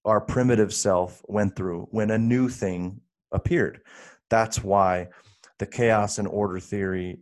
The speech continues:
and the yin, yin and yang, um, and anomaly, masculine, feminine, that's why all these teachings are so universal and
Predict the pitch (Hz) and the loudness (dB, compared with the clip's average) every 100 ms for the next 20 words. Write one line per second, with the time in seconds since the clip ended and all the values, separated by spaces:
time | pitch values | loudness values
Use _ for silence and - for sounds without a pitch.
0 | _ 101 101 95 87 92 - 90 90 85 | _ -8 -6 -4 -6 -12 -10 -10 -8 -10
1 | 85 - _ 104 107 113 107 - - 113 | -12 -16 _ -6 2 4 4 0 -2 4
2 | 117 110 107 104 98 95 95 - _ _ | 6 6 6 4 2 0 -4 -8 _ _
3 | _ _ _ _ _ 110 95 65 65 - | _ _ _ _ _ -2 -2 -4 -10 -14
4 | - _ _ _ _ _ - - 104 98 | -16 _ _ _ _ _ -16 -6 -2 0
5 | 95 95 - _ _ _ _ _ - 107 | 0 -2 -8 _ _ _ _ _ 0 2
6 | 104 98 104 101 98 95 95 - - 104 | 6 6 6 4 2 -2 -4 -8 -8 0
7 | 101 98 - 101 95 95 101 101 95 92 | 2 2 -2 -4 -2 -2 -2 0 0 -2
8 | 98 117 - 151 - 117 113 101 - - | 0 -2 2 0 6 6 6 2 -4 -4
9 | 135 - 95 92 - 101 - 110 107 107 | -4 -2 -4 -4 -4 -4 -2 -4 -2 -2
10 | 95 87 98 95 98 90 - _ _ _ | -2 -2 -4 -4 -4 -6 -8 _ _ _
11 | _ _ 101 92 87 87 85 | _ _ -8 -6 -6 -8 -14